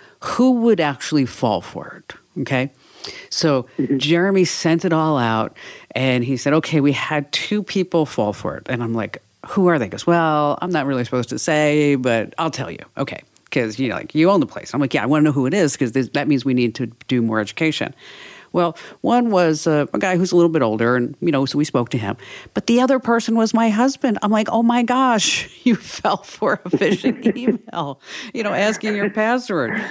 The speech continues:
Speaker 1: And so, you know, it doesn't matter what size your company is, is that you can, there are several websites or places you can go to set up what's called these penetration testing, because if you don't know where the vulnerabilities are, then you don't know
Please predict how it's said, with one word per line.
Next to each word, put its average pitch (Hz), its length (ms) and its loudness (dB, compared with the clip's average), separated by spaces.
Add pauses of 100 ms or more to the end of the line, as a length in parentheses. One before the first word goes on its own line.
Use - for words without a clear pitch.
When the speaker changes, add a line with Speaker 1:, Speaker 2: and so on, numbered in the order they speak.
(300)
Speaker 1:
And 202 160 -2
so, 220 220 -2 (200)
you 214 100 -2
know, 170 280 0 (120)
it - 220 -10
doesn't 240 240 0
matter 190 180 0
what 185 280 -4
size 185 280 -2
your 165 80 -2
company 127 360 -2
is, - 300 -10
is 135 120 -10
that - 300 -6
you 151 160 -2
can, 147 480 -4
there 160 140 -2
are 143 40 -4
several 151 320 -2
websites 127 500 -2
or 135 120 -4
places 127 260 -4
you 131 60 -6
can 117 60 -6
go 113 140 -4
to 131 140 -10
set 123 220 -4
up 113 120 -4
what's 117 220 -8
called 123 180 -4
these 117 160 -8
penetration 120 600 -8
testing, 123 400 -6
because 127 520 -8 (220)
if 151 220 -8
you 139 120 -4
don't 156 220 -2
know 147 180 -2
where 135 320 -2
the 123 120 -6
vulnerabilities 123 840 -4
are, 110 200 -2
then 117 180 -4
you 117 80 -6
don't 117 240 -6
know 113 340 -6